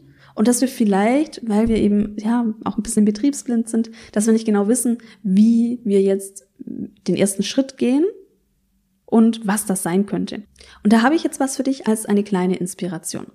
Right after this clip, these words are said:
Ich habe die Toolbox Liebesgeflüster entwickelt. Liebesgeflüster, das sind zehn Mini-Interventionen aus der Paartherapie, also Interventionen oder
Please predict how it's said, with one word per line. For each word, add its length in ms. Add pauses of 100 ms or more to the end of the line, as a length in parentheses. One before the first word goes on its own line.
(440)
Ich 140
habe 320
die 180
Toolbox 460
Liebesgeflüster 800
entwickelt. 480
Liebesgeflüster, 800
das 160
sind 240 (140)
zehn 480
Mini-Interventionen 840
aus 140
der 80
Paartherapie, 880
also 300
Interventionen 920
oder 140